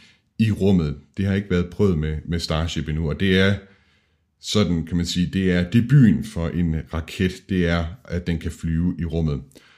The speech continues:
Og, øh, lige nu over i Boca Chica, Texas, hvor at SpaceX udvikler raketten, der står Starship på affyringsrampen,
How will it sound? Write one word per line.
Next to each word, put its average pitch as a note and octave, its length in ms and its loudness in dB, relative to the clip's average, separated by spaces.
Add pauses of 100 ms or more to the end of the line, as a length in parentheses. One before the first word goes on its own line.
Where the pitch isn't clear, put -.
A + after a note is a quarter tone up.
(260)
Og, G2 320 4
øh, F2+ 260 2
lige D3+ 120 6
nu A#2+ 340 4
over G2 300 0
i F2 220 -2
Boca E2+ 280 -6
Chica, F#2+ 420 -2 (200)
Texas, - 460 -4
hvor E2+ 280 0
at C#2+ 220 -4
SpaceX F#2 560 -2
udvikler F#2+ 460 -2
raketten, E2 500 -4
der G#2 100 2
står G2 480 -2 (400)
Starship F#2 580 0 (220)
på G#2+ 140 0
affyringsrampen, D#2 1000 -2